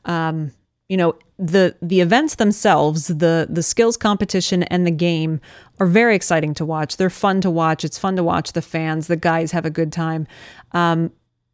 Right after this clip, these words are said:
but we also started attending the Hall of Fame induction ceremony, and, and it's very special to get to be there, um, a-, and, and really get to celebrate, uh, the guys who helped make the league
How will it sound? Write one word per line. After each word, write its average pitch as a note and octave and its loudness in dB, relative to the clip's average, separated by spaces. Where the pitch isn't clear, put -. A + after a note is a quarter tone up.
but E3+ 2
we F#3+ 4
also C4 0
started B3 2
attending F#3 0
the E3+ 2
Hall E3+ 2
of E3 -2
Fame E3 -2
induction D3+ -2
ceremony, D3+ -4
and, D#3+ -2
and F3 0
it's A3+ -2
very C4 2
special - 0
to F3 -2
get D3 -2
to F3 0
be F#3 0
there, D#3 0
um, D3+ -2
a-, D#3+ -2
and, D#3+ 0
and E3 -2
really E3+ 2
get E3 -2
to D#3+ -6
celebrate, E3+ 0
uh, D#3+ -4
the E3 0
guys E3 0
who E3+ -2
helped E3+ -4
make E3+ -4
the E3+ -4
league D3+ -4